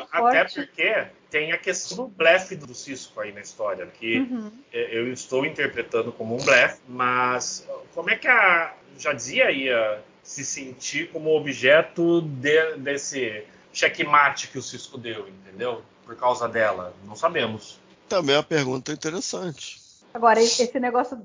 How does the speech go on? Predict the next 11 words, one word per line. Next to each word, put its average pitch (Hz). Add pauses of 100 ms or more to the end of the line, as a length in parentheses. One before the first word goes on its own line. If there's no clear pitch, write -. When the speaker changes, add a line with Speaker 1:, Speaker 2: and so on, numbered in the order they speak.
(100)
Speaker 2:
por 233
exemplo, 226
da 220
Jadzia 214
não 214
falar 208
nada, 214
né? 233
Proteger 220
o 233
segredo, 208